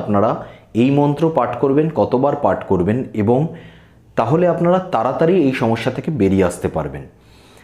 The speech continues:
দেখুন, মন্ত্রটা আমি আগে আপনাদেরকে বলছি, আপনারা স্ক্রিনে দেখে নিন, স্ক্রিনে আমি মন্ত্রটা দিয়ে দিয়েছি। আপনারা ওং হনুমতে নমো মন্ত্রটা বলতে পারেন, কিন্তু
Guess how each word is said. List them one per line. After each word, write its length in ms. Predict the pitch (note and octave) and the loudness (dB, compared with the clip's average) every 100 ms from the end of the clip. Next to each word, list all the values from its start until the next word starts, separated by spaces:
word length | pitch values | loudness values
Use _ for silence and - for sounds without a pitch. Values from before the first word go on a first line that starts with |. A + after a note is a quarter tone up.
| - | -2
দেখুন, 280 | A#2+ C3+ G#2+ G2 - - _ _ _ _ - _ A#2+ G2+ | 0 2 0 -2 -12 -20 _ _ _ _ -20 _ -2 2
মন্ত্রটা 520 | A2 B2+ C#3+ F3 F#3+ | 2 0 0 2 2
আমি 200 | E3 E3+ E3+ - | 2 2 0 -2
আগে 200 | A2+ C3 | 0 0
আপনাদেরকে 420 | C3 C#3 C3 C3+ B2 | 2 0 0 0 2
বলছি, 360 | G2+ G2+ - C#3 | 2 0 0 -2
আপনারা 220 | B2+ C3+ | 0 -2
স্ক্রিনে 440 | C#3 - C3 C#3 D3 | -2 -2 0 2 2
দেখে 240 | B2+ D3 | 0 0
নিন, 140 | D3+ | -2
স্ক্রিনে 300 | D3 - A#2+ | 0 0 2
আমি 140 | B2+ C3 | 2 2
মন্ত্রটা 380 | A2+ A2 B2 A#2 | 0 0 -2 0
দিয়ে 140 | G#2 G#2 | 0 0
দিয়েছি। 280 | G2 F#2 C#3+ | 0 -2 -2
আপনারা 320 | A#2 A#2+ B2+ C#3 - - - - - - C#3 | -2 -2 -2 -4 -14 -20 -20 -20 -20 -4 2
ওং 260 | D3 F3 G3 | 2 4 2
হনুমতে 520 | C#3+ C3 C#3 D3+ D3+ D#3 | 2 2 2 2 2 2
নমো 300 | A2+ G#2 B2+ G#3 - | 4 4 2 -2 -2
মন্ত্রটা 420 | G#2 A2 C3+ C3 | 0 2 2 0
বলতে 280 | A#2+ G#2 F#2+ | 2 2 2
পারেন, 220 | A2 A2+ C#3 | 0 0 -2
কিন্তু 240 | C3 C3 | -6 -6